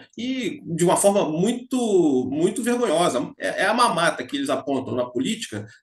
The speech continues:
é, que, por exemplo, o general Heleno e outros apontavam no Centrão, tem a mamata, é um tipo de mamata institucionalizado dos militares.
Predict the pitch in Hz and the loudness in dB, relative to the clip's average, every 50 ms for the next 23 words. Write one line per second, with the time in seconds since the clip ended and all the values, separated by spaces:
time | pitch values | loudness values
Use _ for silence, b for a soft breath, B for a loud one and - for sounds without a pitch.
0 | _ - - - - 104 113 110 113 113 120 117 113 113 117 117 117 127 - 117 | _ -8 -6 -2 0 2 2 2 0 2 0 0 2 2 2 2 2 2 2 2
1 | 107 131 127 120 123 135 127 113 120 156 190 180 139 113 123 151 175 175 - 120 | 4 6 6 6 6 6 6 6 6 6 6 6 6 6 6 6 6 6 4 2
2 | 120 127 127 123 113 107 135 139 127 123 127 - 131 123 120 131 175 202 202 202 | -4 -4 -2 -2 -2 0 0 0 2 2 2 2 2 0 -2 -2 -2 -2 -2 -2
3 | B B B _ _ - 226 226 233 226 208 185 180 190 202 202 - 165 160 185 | B B B _ _ 0 0 0 2 0 0 2 2 2 2 2 0 -2 0 0
4 | 190 190 - 147 160 190 208 208 202 - - 254 254 247 208 220 214 180 151 151 | 0 0 -2 -2 -2 -2 -2 -4 -6 -6 -6 -4 -4 -4 -4 -2 -2 -2 -2 -2
5 | 180 196 190 208 214 254 254 - - 254 262 240 - - 214 214 202 156 151 131 | -2 -2 -2 -2 -2 -2 -4 -4 -6 -4 -4 -2 -2 -2 0 0 0 0 0 2
6 | 135 160 165 165 165 160 170 165 165 160 175 175 180 - - 123 110 110 110 - | 2 2 2 0 -2 -6 -8 -6 -4 -4 -4 -4 -2 -2 0 0 0 0 -4 -8